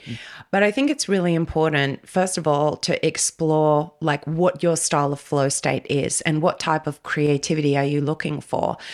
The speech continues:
Speaker 2: So, for example, are you a surfer? Are you looking for creative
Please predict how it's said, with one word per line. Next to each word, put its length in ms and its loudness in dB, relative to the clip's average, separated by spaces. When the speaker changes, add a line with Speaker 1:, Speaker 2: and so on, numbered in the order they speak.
Speaker 2:
So, 420 4
for 180 -2
example, 540 -2
are 80 -2
you 140 2
a 60 0
surfer? 380 0
Are 220 2
you 140 2
looking 300 -2
for 140 -8
creative 800 0